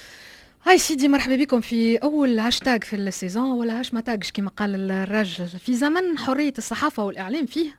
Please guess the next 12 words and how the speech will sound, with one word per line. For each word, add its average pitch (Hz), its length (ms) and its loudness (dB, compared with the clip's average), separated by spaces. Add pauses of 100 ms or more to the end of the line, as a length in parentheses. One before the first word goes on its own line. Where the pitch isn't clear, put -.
مضمونة، 233 480 0 (520)
dans 381 160 -2
la 285 60 2
limite 208 500 0
des - 20 -2
stocks 190 300 -8
disponibles 175 460 -8
بالطبيعة. 175 320 -12 (720)
يقول 381 300 6
القائل: 330 680 2
"باش 294 220 2
نبداو". 214 300 2